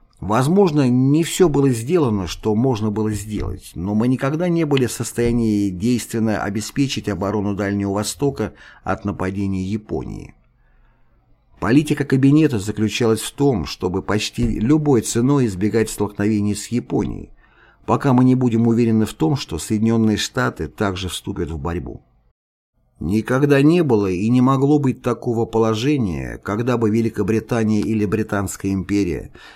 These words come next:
сражаясь в одиночестве, могли бы бороться с Германией и Италией, вести битву за Англию, битву за Атлантику и битву за Средний Восток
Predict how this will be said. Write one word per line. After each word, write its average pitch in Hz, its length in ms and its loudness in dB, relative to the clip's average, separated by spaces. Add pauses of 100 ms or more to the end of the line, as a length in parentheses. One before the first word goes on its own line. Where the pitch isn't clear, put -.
сражаясь 135 560 4
в 123 60 2
одиночестве, 131 800 0
могли 127 420 2
бы 120 140 0
бороться 110 500 -2
с 92 80 -6
Германией 117 680 2
и 127 40 0
Италией, 76 580 -6 (320)
вести 123 480 0
битву 117 400 0
за 117 260 2
Англию, 85 460 -2
битву 98 480 -4
за 104 160 0
Атлантику 107 720 -4
и 104 180 -2
битву 110 400 -2
за 95 140 -4
Средний 101 400 0
Восток 127 540 -2